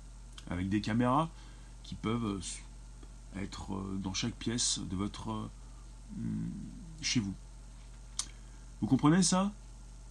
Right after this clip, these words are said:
Vous ne savez pas qui regarde, vous ne savez pas qui consulte. Ce sont des vidéos qui sont, je le répète, envoyées dans le cloud d'Amazon, non cryptées. Ils n'ont pas eu le temps, euh,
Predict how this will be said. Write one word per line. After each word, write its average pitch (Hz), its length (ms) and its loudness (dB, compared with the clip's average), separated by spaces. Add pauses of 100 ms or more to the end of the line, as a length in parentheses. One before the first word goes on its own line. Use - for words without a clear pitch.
(440)
Vous 98 140 2
ne 120 60 6
savez 110 260 2
pas 113 220 0
qui 170 240 2
regarde, 123 420 4 (160)
vous 95 60 0
ne 92 40 -2
savez 104 180 2
pas 107 140 0
qui 156 200 -2
consulte. 147 680 -2 (440)
Ce - 100 -2
sont 127 80 4
des 127 100 8
vidéos 160 320 6
qui 165 160 4
sont, 180 240 8
je 143 100 8
le 143 60 10
répète, 156 680 4
envoyées 170 760 8
dans 151 320 8
le 151 160 12
cloud 170 540 6 (120)
d'Amazon, 156 800 8 (380)
non 165 360 10 (140)
cryptées. 196 640 6 (1200)
Ils 98 100 4
n'ont 127 80 10
pas 139 160 6
eu 156 60 12
le 156 100 10
temps, 160 540 8
euh, 117 400 6